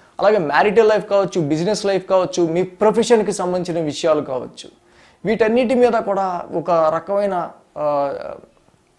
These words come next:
వీటి, వీటి, వీటి విషయాల్లో ఏర్పడే ఒక రకమైన స్ట్రెస్ మీ యొక్క కాన్ఫిడెన్స్ లెవెల్స్ మీద ఎక్కువగా అది ప్రభావం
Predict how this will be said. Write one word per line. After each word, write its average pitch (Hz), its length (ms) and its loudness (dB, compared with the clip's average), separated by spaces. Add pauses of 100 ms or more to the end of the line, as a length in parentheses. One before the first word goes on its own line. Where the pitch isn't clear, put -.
(460)
వీటి, 202 360 0
వీటి, 190 300 -2
వీటి 190 540 -2
విషయాల్లో 233 480 2
ఏర్పడే 196 420 0
ఒక 202 140 -4
రకమైన 185 340 -6
స్ట్రెస్ 147 480 -6 (680)
మీ 147 60 -4
యొక్క 151 140 -4
కాన్ఫిడెన్స్ 180 560 -2
లెవెల్స్ 160 340 -4
మీద 147 140 -6
ఎక్కువగా 180 680 -4
అది 160 140 0
ప్రభావం 147 440 -6